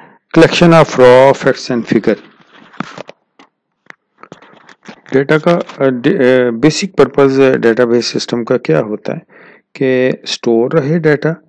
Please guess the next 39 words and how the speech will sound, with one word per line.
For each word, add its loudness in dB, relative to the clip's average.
mean -6
के -2
कहीं -8
पे -4
भी -12
जहाँ -6
पे -6
उसको -2
record -2
keeping -6
का, 2
अ, -2
वर्ड 0
यूज़ -6
किया 0
गया 0
है। -6
तो -2
वो 4
कहता 2
है 4
कि -2
एक 2
तो -2
store -2
रहे 2
और -2
फिर -2
maintain -4
किया -2
जा -2
सके, -14
mean -10
के -10
maintain -8
रखा -6
जाए। -4
किसके 0
लिए? 2